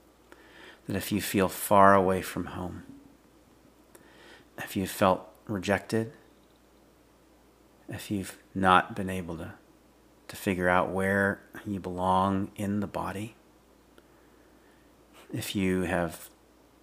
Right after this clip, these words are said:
strayed away from faith,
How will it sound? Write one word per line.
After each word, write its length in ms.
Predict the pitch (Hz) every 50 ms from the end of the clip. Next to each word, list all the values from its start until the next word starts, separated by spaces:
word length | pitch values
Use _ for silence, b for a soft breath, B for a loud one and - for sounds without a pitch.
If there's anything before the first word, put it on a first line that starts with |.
| _
strayed 760 | - - - - - 92 92 95 95 95 101 104 98 117 117 - - - _ _ - -
away 560 | 95 95 92 90 92 92 95 101 104 107 113 - - - - _ _ _ _ - _ _ _ _ _ _ _ _ _
from 440 | - - - 104 95 92 87 80 - - - _
faith, 500 | - - - 80 87 95 113 - - -